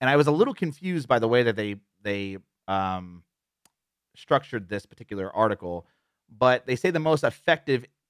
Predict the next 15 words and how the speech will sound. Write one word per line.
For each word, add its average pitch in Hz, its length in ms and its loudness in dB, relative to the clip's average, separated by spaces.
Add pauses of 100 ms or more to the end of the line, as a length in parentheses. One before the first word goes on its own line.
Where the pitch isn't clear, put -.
(120)
most 151 260 2
affected 160 640 -2
industries 113 580 -6
were 107 120 -6
health, 123 540 2
real 117 200 -2
estate, 110 360 -4
and 104 200 -16
law 104 260 -4
and 98 140 -10
government. 95 560 -2 (580)
But 131 140 2
they 156 80 6
didn't 185 200 -2
say 147 400 0